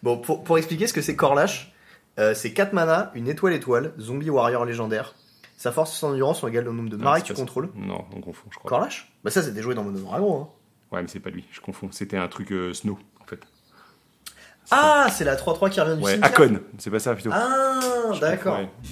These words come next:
Speaker 2: Ouais,
Speaker 1: Euh, alors oui, peut-être.
Speaker 2: Et
Speaker 1: Mais
Speaker 2: c'était
Speaker 1: il y a, lui, il a été joué aussi
Speaker 2: Il y avait
Speaker 1: en
Speaker 2: un mono
Speaker 1: standard.
Speaker 2: avec des landes Snow, tu sais, ça piochait avec ses landes. C'était, pff.
Speaker 1: J'ai pas joué à cette époque-là,
Speaker 2: Bah, en fait, il y a
Speaker 1: hein,
Speaker 2: land, tu le tapes,
Speaker 1: je regardais
Speaker 2: et
Speaker 1: dans
Speaker 2: de
Speaker 1: le
Speaker 2: mana,
Speaker 1: jeu,
Speaker 2: et si tu,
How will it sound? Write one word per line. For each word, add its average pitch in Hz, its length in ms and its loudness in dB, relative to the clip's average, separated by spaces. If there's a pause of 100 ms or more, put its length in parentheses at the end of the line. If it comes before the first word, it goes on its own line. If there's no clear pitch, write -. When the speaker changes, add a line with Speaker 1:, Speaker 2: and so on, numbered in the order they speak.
(920)
Speaker 2:
Ouais, 147 120 -2
Speaker 1:
Euh, 101 880 -6
alors 104 220 -4
oui, 117 120 -8
peut-être. 101 400 -12 (120)
Speaker 2:
Et 101 60 -10
Speaker 1:
Mais 110 120 -4
Speaker 2:
c'était 123 140 -6
Speaker 1:
il 113 60 -6
y - 20 -14
a, 143 40 -12
lui, 202 80 2
il 254 60 2
a - 40 4
été 208 160 2
joué 190 120 0
aussi 104 100 -2
Speaker 2:
Il - 20 0
y 104 40 2
avait 104 100 2
Speaker 1:
en - 20 2
Speaker 2:
un - 40 2
mono 110 140 2
Speaker 1:
standard. 139 160 6
Speaker 2:
avec 107 140 -2
des 104 60 0
landes 110 200 0
Snow, 143 240 0
tu 139 60 -12
sais, 156 80 -4
ça - 120 -6
piochait 107 200 -6
avec 120 100 -8
ses 110 100 -6
landes. 123 200 0 (160)
C'était, 85 440 -12
pff. - 120 -18 (1200)
Speaker 1:
J'ai 110 140 -16
pas 107 140 -8
joué 117 120 -6
à - 20 -4
cette 110 100 -12
époque-là, 101 260 -2
Speaker 2:
Bah, - 20 2
en 127 60 2
fait, 131 60 2
il 117 40 -2
y 110 40 4
a 101 40 2
Speaker 1:
hein, 101 60 2
Speaker 2:
land, 147 300 6
tu - 160 -8
le 98 60 -12
tapes, 135 220 6
Speaker 1:
je 117 60 -4
regardais 107 260 2
Speaker 2:
et - 20 0
Speaker 1:
dans 110 80 0
Speaker 2:
de 110 40 0
Speaker 1:
le 110 100 4
Speaker 2:
mana, 139 280 4
Speaker 1:
jeu, 113 60 -4
Speaker 2:
et 107 40 -2
si 113 200 -6
tu, 107 540 -2